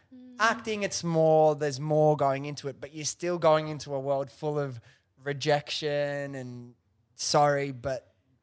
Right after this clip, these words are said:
Speaker 2: not you, not what we're looking for." How do you
Speaker 1: Exactly.
Speaker 2: deal with that on, like, a personal self-confidence, self-belief level?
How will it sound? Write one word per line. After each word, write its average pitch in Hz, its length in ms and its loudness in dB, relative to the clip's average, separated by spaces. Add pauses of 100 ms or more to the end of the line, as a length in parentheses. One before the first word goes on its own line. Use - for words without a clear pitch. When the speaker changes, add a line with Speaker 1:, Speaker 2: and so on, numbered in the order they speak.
(200)
Speaker 2:
not 143 260 -8
you, 147 280 -6
not 139 140 -6
what 139 80 -8
we're 135 100 -8
looking 139 340 -10
for." 139 380 0 (360)
How 165 200 2
do 214 80 2
you 240 100 0
Speaker 1:
Exactly. - 40 -4
Speaker 2:
deal 170 200 0
with 180 180 -6
that 131 260 -2
on, 139 140 0
like, 135 220 0
a 135 60 -4
personal 135 640 -4 (260)
self-confidence, 131 800 0
self-belief 123 540 -4
level? 110 340 -8